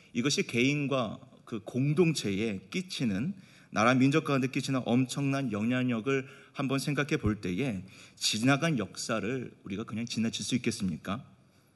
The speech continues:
역사에 대해서 무관심할 수 있겠냐 말입니다. 어떻게 보면 우리 한 개인뿐만 아니라 나라 민족의 역사는 두고두고 기억하며 우리가 그 과오를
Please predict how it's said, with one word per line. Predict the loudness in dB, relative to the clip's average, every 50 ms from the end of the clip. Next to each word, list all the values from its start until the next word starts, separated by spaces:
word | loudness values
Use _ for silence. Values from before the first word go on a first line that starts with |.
| _ _ _ -2
역사에 | -2 -2 -2 -2 0 2 2 2 4
대해서 | 2 2 0 0 -2 -4 -6 -6 -8 -8 -12 -18 -20 _
무관심할 | -14 -10 -4 -2 -2 -2 -2 -4 -4 -4 -4 -4
수 | -4 -6 -8 -8 -8
있겠냐 | -8 -6 -4 -2 -2 -2 -2
말입니다. | -4 -4 -6 -8 -8 -10 -10 -12 -14 -16 -18 -20 _ _ _ _ _ _ _ _ _ _ -10
어떻게 | -6 -2 0 2
보면 | 2 2 2 2
우리 | 2
한 | 2 2 0 -2 -2
개인뿐만 | 0 2 2 2 2 0 -2 -4 -4 -4 -4 -4
아니라 | -6 -6 -6 -8 -10 -12 -14 -18 -20 -20 -20 _
나라 | -6 -4 -2 0 0 0
민족의 | 2 2 2 2 2 2 2 0 0 0
역사는 | -2 -4 -6 -6 -4 -4 -2 -2 -4 -4 -6 -10 -14 -20 -20 -16 -8
두고두고 | -6 -2 0 0 2 2 0 -2 -2
기억하며 | -4 -4 -4 -4 -4 -4 -6 -8 -8 -6 -4 -4 -2 -4 -4 -6 -8 -14 -20 -20 -20 _ _
우리가 | -8 -6 -6 -4 -6 -6 -8 -10 -8
그 | -6 -6 -6
과오를 | -6 -6 -6 -4 -4 -4 -4 -4 -6 -6